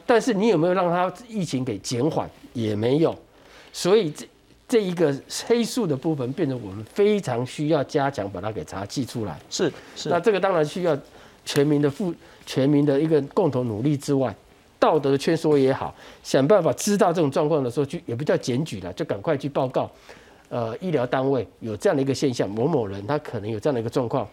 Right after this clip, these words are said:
Speaker 2: 嗯哼。
Speaker 1: 他可能不戴口罩，或他可能的足迹你可能了解，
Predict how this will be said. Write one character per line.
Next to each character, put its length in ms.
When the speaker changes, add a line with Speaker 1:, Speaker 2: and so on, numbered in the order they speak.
Speaker 2:
嗯 100
哼。 0
Speaker 1:
他 60
可 80
能 160
不 140
戴 160
口 180
罩， 220
或 100
他 60
可 120
能 140
的 100
足 240
迹 160
你 80
可 140
能 100
了 220
解， 200